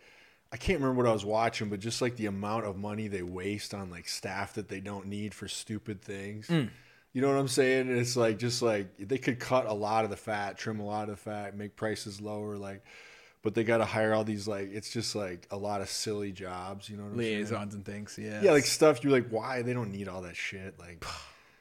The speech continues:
Speaker 2: Man.
Speaker 1: I don't know, but they're, so they're, but they're, so they're, they're, like, big, inflated, overbloated, you know, like,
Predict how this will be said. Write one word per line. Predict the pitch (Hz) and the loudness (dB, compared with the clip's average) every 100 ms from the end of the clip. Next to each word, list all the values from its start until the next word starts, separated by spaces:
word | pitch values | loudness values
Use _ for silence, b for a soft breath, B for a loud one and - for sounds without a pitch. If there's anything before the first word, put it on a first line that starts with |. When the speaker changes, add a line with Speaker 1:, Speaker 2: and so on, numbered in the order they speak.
| B | B
Speaker 2:
Man. | - 127 | -8 6
Speaker 1:
I | 123 | 6
don't | 117 104 | 6 2
know, | 104 101 | -2 2
but | 120 | 4
they're, | 143 | 6
so | 127 160 | 8 10
they're, | 156 | 10
but | 131 143 | 8 2
they're, | 139 | 2
so | 139 151 | 4 6
they're, | 143 117 101 - | 6 4 -2 4
they're, | 127 | 6
like, | 131 123 - | 8 4 2
big, | 127 131 127 | 4 6 4
inflated, | 113 - 120 117 117 120 110 | 0 -2 2 4 4 2 0
overbloated, | 107 113 110 98 107 110 110 110 110 | 0 0 -2 -2 0 0 0 -4 -4
you | 123 | -2
know, | 127 120 | 2 2
like, | 113 | 2